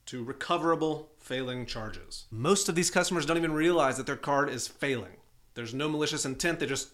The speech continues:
don't have any idea that their card has failed, or it's expired, or their card's been stolen. Easiest way to get customers to update their billing info is by blocking access to your app or to the content. However, it's also the most heavy-handed,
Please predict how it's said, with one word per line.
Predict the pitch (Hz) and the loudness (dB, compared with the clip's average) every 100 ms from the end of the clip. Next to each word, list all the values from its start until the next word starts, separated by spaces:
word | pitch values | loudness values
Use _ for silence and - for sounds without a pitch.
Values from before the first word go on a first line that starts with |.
| - - | -20 -12
don't | 127 135 | -8 -6
have | 127 | -2
any | 131 | -2
idea | 120 120 127 110 | -4 -4 -4 -4
that | 110 104 | -8 -14
their | 101 | -14
card | - 90 | -14 -12
has | 101 - | -10 -6
failed, | 156 135 85 - - | -4 -4 -6 -14 -12
or | 123 139 | -10 -8
it's | - | -8
expired, | 151 - - 190 175 160 123 95 | -10 -10 0 4 4 4 2 -2
or | 98 | -12
their | 123 123 | -12 -6
card's | 180 175 139 | -2 0 0
been | 131 120 | -4 -6
stolen. | - 113 92 92 _ - - - | -6 -8 -10 -16 _ -20 -14 0
Easiest | 196 220 226 | 2 2 2
way | 202 | 2
to | 180 | 4
get | 185 | 4
customers | 190 185 185 165 | 2 2 0 -2
to | 165 | -2
update | 160 - 180 175 | -4 -2 -2 0
their | 175 | -2
billing | 170 185 185 | -2 -2 -4
info | 190 214 214 | -2 2 2
is | 139 120 | 0 -4
by | 123 131 | -2 -4
blocking | 117 139 147 143 147 | 0 2 2 0 -2
access | 143 143 - 123 107 - | 0 0 -2 -4 -4 -6
to | - | -4
your | 127 120 123 | -2 -2 -2
app | 123 120 120 | 0 0 -2
or | 110 | -10
to | 107 | -12
the | 110 | -12
content. | 107 95 - 87 _ | -14 -14 -16 -20 _
However, | - 202 - - 294 185 110 123 - _ 170 | -6 -4 -4 2 4 4 0 -6 -12 _ -4
it's | 175 - - | -2 -4 2
also | 214 214 214 196 | 4 4 2 2
the | |
most | 185 185 175 | 2 0 -2
heavy-handed, | - - 180 170 156 180 175 113 | -6 -8 -6 -6 -4 -4 -4 -6